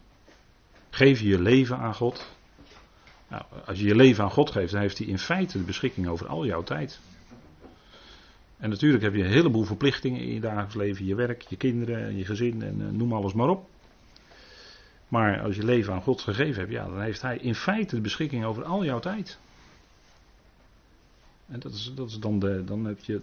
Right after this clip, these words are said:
dan heeft God volledig de ruimte in jouw leven om jou als instrument in zijn hand te gebruiken.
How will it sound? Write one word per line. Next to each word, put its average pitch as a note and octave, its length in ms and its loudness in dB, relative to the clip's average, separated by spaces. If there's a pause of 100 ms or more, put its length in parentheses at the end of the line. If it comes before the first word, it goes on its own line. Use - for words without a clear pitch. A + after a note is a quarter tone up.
dan G#2+ 180 -4
heeft G#2 140 -4
God C#3 240 -2
volledig D3 480 -2
de G#2 100 0
ruimte C#3 340 0
in G#2+ 100 -2
jouw B2 200 0
leven A#2 380 0
om B2 160 -4
jou A#2+ 260 0 (240)
als G2+ 180 -4
instrument B2+ 580 0
in G2+ 120 0
zijn B2+ 220 0
hand G2 200 -2
te F2+ 80 -6
gebruiken. C3 460 -8